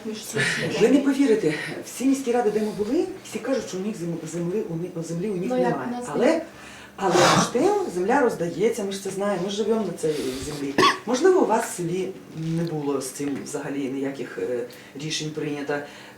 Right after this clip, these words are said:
Speaker 2: ми хочемо отримати, до речі, саме на це питання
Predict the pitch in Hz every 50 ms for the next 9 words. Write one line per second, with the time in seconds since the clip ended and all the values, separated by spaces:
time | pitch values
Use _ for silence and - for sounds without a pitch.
0 | 143 151 165 214 262 - 277 269 - 208 180 165 - 202 220 220 - 180 143 -
1 | - - - 143 151 156 165 165 165 - 156 - - 156 151 151 151 - - 220
2 | 247 233 180 - 143 135 135 135